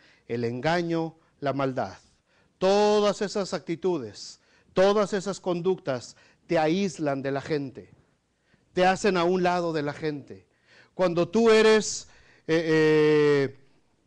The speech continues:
iracundo, la gente se hace a un lado de ti. Dice, "No, yo mejor ni me meto con este, ¿verdad?" Porque le dicen la latita de gasolina.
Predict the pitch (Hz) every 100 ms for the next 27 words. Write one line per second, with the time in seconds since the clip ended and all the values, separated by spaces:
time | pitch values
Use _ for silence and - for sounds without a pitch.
0 | _ _ _ _ _ - 196 185 233 247
1 | 214 143 110 _ _ _ _ _ _ _
2 | _ _ - 135 175 170 190 190 226 180
3 | 196 208 139 - 104 _ _ _ _ _
4 | _ _ _ _ 135 147 165 170 170 160
5 | 175 170 131 147 151 139 120 151 - 127
6 | 160 170 139 _ _ _ _ _ _ _
7 | _ _ _ _ _ 131 131 139 - 151
8 | 131 127 120 131 156 139 120 120 117 135
9 | 143